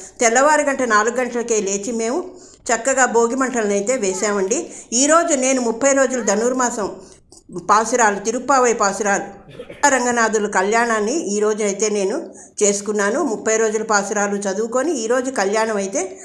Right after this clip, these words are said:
అయింది తెల్లవారి గట్ల. ఆ తర్వాత మావారు, మా అబ్బాయి, పిల్లలు, మనవలు, కోడలు అందరం కలిపి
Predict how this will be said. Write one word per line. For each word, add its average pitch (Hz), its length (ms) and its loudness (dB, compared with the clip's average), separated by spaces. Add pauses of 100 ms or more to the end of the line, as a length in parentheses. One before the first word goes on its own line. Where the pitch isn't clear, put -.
(140)
అయింది 208 300 0
తెల్లవారి 202 440 0
గట్ల. 202 320 -4 (400)
ఆ 175 100 4
తర్వాత 240 540 0 (100)
మావారు, 220 500 2
మా 226 140 0
అబ్బాయి, 208 360 0
పిల్లలు, 220 380 -2
మనవలు, 214 440 -2
కోడలు 208 420 0
అందరం 262 360 0
కలిపి 220 520 -4